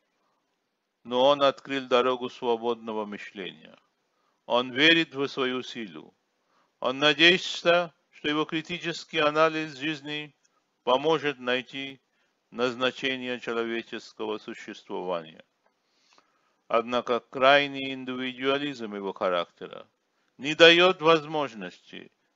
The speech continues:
найти смысл его жизни. Печорин не ценит свою жизнь и готов умереть,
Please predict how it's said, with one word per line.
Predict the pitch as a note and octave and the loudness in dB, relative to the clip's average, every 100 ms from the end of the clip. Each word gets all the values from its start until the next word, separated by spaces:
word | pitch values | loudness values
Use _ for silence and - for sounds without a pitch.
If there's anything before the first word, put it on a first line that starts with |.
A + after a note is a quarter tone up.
| - | -6
найти | A#2 B2 - B2+ | -4 -4 -6 -12
смысл | - A#2+ C3 A#2+ A#2+ | -12 -10 -10 -8 -10
его | G#2+ G#2 G2 | -10 -10 -10
жизни. | G2+ F2+ E2 - - _ _ _ _ _ _ _ _ _ _ _ _ _ _ _ _ | -10 -14 -16 -20 -20 _ _ _ _ _ _ _ _ _ _ _ _ _ _ _ _
Печорин | D3 - D#3 D#3 D3+ _ | -8 0 0 0 -2 _
не | C3+ C3+ | -10 -10
ценит | - - D#3+ D#3 D3+ _ _ _ - | -8 -2 -2 -2 -8 _ _ _ -10
свою | C3+ C3+ B2+ | -6 -4 -4
жизнь | A2+ A#2 F#2+ E2+ _ _ _ _ _ _ _ | -6 -8 -10 -18 _ _ _ _ _ _ _
и | A#2 | 2
готов | A#2+ C3+ D#3+ D#3 | 4 6 4 0
умереть, | D#3+ D#3+ D#3+ C#3 G2 | 0 0 4 2 2